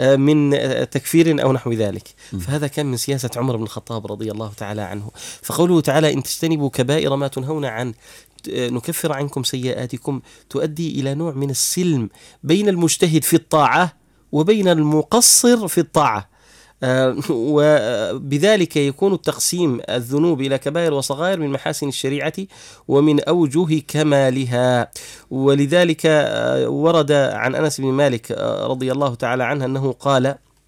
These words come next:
Speaker 1: "لم نر مثل الذي بلغنا عن ربنا، ثم لم نخرج له عن كل أهل ومال". ثم سكت هنيهة، ثم قال: "والله لقد كلفنا ربنا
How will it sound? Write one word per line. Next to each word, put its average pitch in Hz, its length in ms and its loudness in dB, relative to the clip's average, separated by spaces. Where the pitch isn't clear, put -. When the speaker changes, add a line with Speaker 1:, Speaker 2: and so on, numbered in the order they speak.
Speaker 1:
"لم 196 340 4
نر 143 340 4
مثل 170 340 4
الذي 151 360 2
بلغنا 143 520 0
عن 120 140 0
ربنا، 110 720 -2
ثم 180 280 0
لم 165 260 4
نخرج 165 440 0
له 175 600 0
عن 135 420 2
كل 160 640 -2
أهل 156 520 0
ومال". 120 800 0
ثم 196 260 2
سكت 180 340 2
هنيهة، 143 760 0
ثم 156 220 0
قال: 120 340 -2
"والله 143 520 2
لقد 131 280 -4
كلفنا 143 640 0
ربنا 147 800 0